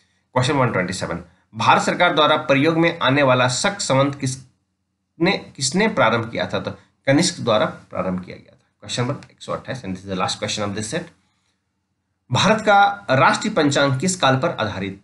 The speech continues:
है? तो शक काल पर आधारित है। तो प्लीज फ्रेंड्स, हमारे चैनल को सब्सक्राइब कीजिएगा, वीडियो को लाइक कीजिएगा, ताकि हम अधिक से अधिक वीडियो हम आप पोस्ट कर सके। इसमें कंप्यूटर साइंस होंगे, जनरल साइंस होंगे, हिस्ट्री होंगे, ज्योग्राफी होंगे, पॉलिटी होंगे, इकोनॉमिक्स होंगे।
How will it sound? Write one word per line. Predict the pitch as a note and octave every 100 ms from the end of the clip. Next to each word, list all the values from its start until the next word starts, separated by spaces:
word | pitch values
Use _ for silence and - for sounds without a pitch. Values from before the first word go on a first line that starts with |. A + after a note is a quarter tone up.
| _
है? | _ _
तो | -
शक | C3 D3 C#3+
काल | G#2
पर | G#2 A2+
आधारित | F#2+ F2+ F2 -
है। | - _ _ -
तो |
प्लीज | - D3+ C#3+
फ्रेंड्स, | C3+ C3 C3 - - -
हमारे | A2 A2+
चैनल | - G#2+
को | A#2
सब्सक्राइब | B2+ - G#2 A2
कीजिएगा, | - B2 A2 A2
वीडियो | G#2 F#2 G2
को | G#2
लाइक | F#2+ G2
कीजिएगा, | - G#2+ G2 G#2 A2 B2 - _ _ _ _
ताकि | G#2+ B2
हम | A2+ A2+ G#2+ G2 - _ _ _
अधिक | G#2 G#2+
से | -
अधिक | G2+ G#2+
वीडियो | G2 F#2+ G#2+
हम |
आप | G2 F#2+ - -
पोस्ट | G#2 -
कर | G#2+
सके। | - G2
इसमें | G#2+ G#2+ G#2 G2+
कंप्यूटर | - F#2+ G2 F#2+
साइंस | - G2 G2
होंगे, | G2 G2
जनरल | F2+ F2+ G#2
साइंस | G#2 G2+ G2+
होंगे, | G2 G2+ - _ G2+
हिस्ट्री | F#2+ - G#2
होंगे, | G2 G2
ज्योग्राफी | F#2 F2 F#2+ A2
होंगे, | G#2 G2+ G#2
पॉलिटी | - - F#2+ A#2
होंगे, | G#2 G2+
इकोनॉमिक्स | - G2+ G2 A2 G2
होंगे। | F#2+ A#2+